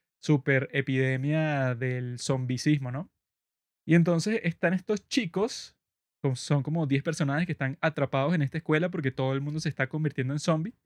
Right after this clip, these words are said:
Y poco a poco, bueno, ellos están en ese escenario atrapados durante los doce capítulos que dura esta serie.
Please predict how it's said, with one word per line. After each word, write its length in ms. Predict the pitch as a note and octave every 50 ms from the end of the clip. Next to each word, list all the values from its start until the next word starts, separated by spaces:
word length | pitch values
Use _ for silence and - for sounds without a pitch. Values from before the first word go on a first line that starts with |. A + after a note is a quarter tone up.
| _ _ _ _ _ _ _ _ _ _ _ _ _
Y 80 | - D3+
poco 220 | C3+ D#3+ D3 E3+
a 60 | E3 D3+
poco, 280 | E3+ E3 E3 - G3
bueno, 260 | F#3 F3 D#3+ D3+ C#3+
ellos 280 | C3+ C3 B2 A#2+ C#3+ D#3+
están 300 | E3+ D3 - - C3+ C3
en 120 | C#3 D3
ese 500 | D3+ C#3 - - E3+ E3 E3 E3 E3 C#3+ - D3+
escenario 680 | C#3+ - - D3 C#3 C#3 C#3 C#3 C#3 D3 E3 E3+ F3 -
atrapados 680 | - D3 C#3+ - C3+ C3+ B2+ - C3+ C3 C#3 D3 E3 E3
durante 360 | E3+ D#3+ C#3+ C3 B2+ C3+ C3
los 200 | C3 B2+ B2+ B2
doce 360 | C3+ C3+ C3 B2+ - F3 E3
capítulos 400 | F3 C#3+ B2+ B2+ - D3+ E3+ E3+
que 80 | - C3+
dura 200 | B2+ C3 B2+ C#3+
esta 180 | C#3+ - F3
serie. 360 | - - E3+ E3 E3 G#3+ C#4